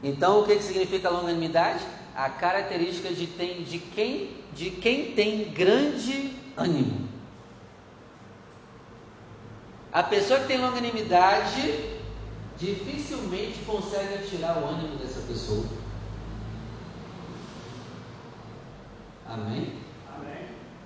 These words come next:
Speaker 1: E foi o que Deus falou para Josué: "Josué, se esforça e tenha."
Speaker 2: Ânimo, ânimo.
Speaker 1: Na verdade é, "Se esforça e tenha longanimidade, Josué." Se esforce, Josué. Se esforce.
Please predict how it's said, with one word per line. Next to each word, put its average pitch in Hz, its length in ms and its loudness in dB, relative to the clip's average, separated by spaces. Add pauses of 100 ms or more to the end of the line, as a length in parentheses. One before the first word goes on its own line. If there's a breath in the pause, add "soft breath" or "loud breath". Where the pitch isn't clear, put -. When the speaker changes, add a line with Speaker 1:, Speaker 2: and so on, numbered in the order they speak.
Speaker 1:
E 147 180 -6
foi 175 120 4
o 180 140 0
que 175 60 -4
Deus 185 160 -2
falou 180 200 -2
para 175 160 0
Josué: 156 440 -2
"Josué, 151 460 -4
se - 220 -6
esforça 156 640 -6
e 165 100 -4 (100)
tenha." 208 380 -4 (640)
Speaker 2:
Ânimo, - 540 -12
ânimo. - 100 -12 (180)
Speaker 1:
Na 135 120 -6
verdade 147 640 -2
é, 139 80 0
"Se 160 240 -6
esforça 147 460 -4
e 147 100 -8
tenha 151 160 -4
longanimidade, 139 920 -4
Josué." 98 420 -4 (1600)
Se 147 140 -10
esforce, 147 420 0 (120)
Josué. 123 280 -2 (1900)
Se 175 120 -2
esforce. 190 640 0